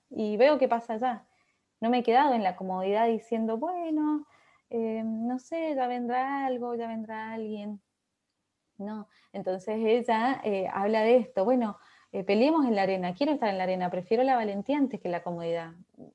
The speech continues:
Me voy a golpear, me van a pegar, me van a rechazar, pero acá, en la arena. Y otra cosa que nos encanta y con Daye la compartimos, porque también es un tema muy milenario de, de este siglo,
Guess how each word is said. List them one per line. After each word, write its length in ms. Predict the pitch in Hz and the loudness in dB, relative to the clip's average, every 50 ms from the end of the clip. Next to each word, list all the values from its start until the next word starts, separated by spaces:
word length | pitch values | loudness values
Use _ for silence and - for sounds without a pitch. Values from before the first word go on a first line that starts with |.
| _ | _
Me 220 | _ - 185 180 175 | _ -16 -12 -8 -4
voy 140 | 190 240 285 | -2 -2 0
a 80 | 302 | 0
golpear, 540 | 285 254 233 202 - 220 202 196 190 190 185 | 0 -2 -2 0 0 0 0 0 0 -2 -4
me 140 | 175 165 160 | -4 -2 0
van 160 | 185 233 269 | 0 2 2
a 100 | 277 269 | 0 0
pegar, 320 | 247 220 208 196 185 185 | -2 -2 -2 -2 -2 -2
me 120 | 180 170 165 | -4 -4 -4
van 140 | 175 196 220 | -4 -2 -2
a 60 | 233 | -2
rechazar, 460 | 240 233 233 - 202 185 220 226 233 | -2 -2 -2 -4 -4 -2 -2 -2 -2
pero 400 | - 190 190 180 - - - _ _ _ | -2 -4 -4 -4 -4 -6 -10 _ _ _
acá, 420 | - - 170 - 277 330 302 - - _ - | -12 -10 -4 -2 -2 0 -2 -4 -8 _ -4
en 120 | 196 190 | -2 0
la 60 | 185 | 2
arena. 380 | 208 202 269 285 247 202 175 - _ _ _ _ _ _ _ _ _ _ _ _ | 4 4 4 4 4 0 -4 -8 _ _ _ _ _ _ _ _ _ _ _ _
Y 280 | - 208 196 190 185 202 | -2 0 2 4 6 6
otra 220 | 214 208 220 220 | 6 6 6 4
cosa 260 | 196 220 220 233 220 | 4 4 2 2 2
que 120 | - 214 180 | 2 2 0
nos 160 | 190 185 175 | 0 -2 -4
encanta 500 | 170 165 165 160 - 196 196 196 208 208 202 | -4 -6 -4 -2 0 0 0 0 0 0 -2
y 100 | 196 - | -2 -2
con 200 | - 180 170 165 | -4 -4 -2 0
Daye 200 | 165 180 196 202 | 2 2 2 2
la 140 | 196 185 | 2 0
compartimos, 880 | 185 170 165 156 165 160 156 151 214 208 196 190 185 202 226 226 226 - - | 0 -4 -8 -8 -8 -8 -4 -2 -2 -2 0 -2 -4 -4 -6 -6 -8 -8 -6
porque 300 | - 170 170 - 170 160 | -6 -6 -4 -2 -4 -2
también 300 | - 165 170 170 175 185 | -2 -2 -4 -2 -2 -2
es 80 | 185 | -2
un 380 | 180 190 185 180 180 180 170 170 | -4 -4 -4 -4 -4 -6 -6 -6
tema 300 | - - 180 175 175 175 | -4 -2 -2 -2 -2 -2
muy 460 | 175 180 190 196 190 185 185 185 - - | -2 -2 -2 -2 -4 -6 -8 -12 -14 -14
milenario 640 | - 196 190 180 175 175 175 175 180 175 185 190 180 | -12 -8 -8 -6 -6 -6 -6 -8 -8 -6 -6 -4 -4
de, 200 | 175 165 165 - - | -4 -4 -6 -6 -6
de 120 | 180 175 | -6 -6
este 200 | 175 - - 202 | -6 -6 -10 -10
siglo, 400 | - - 196 196 190 208 226 233 | -8 -8 -8 -8 -8 -10 -12 -14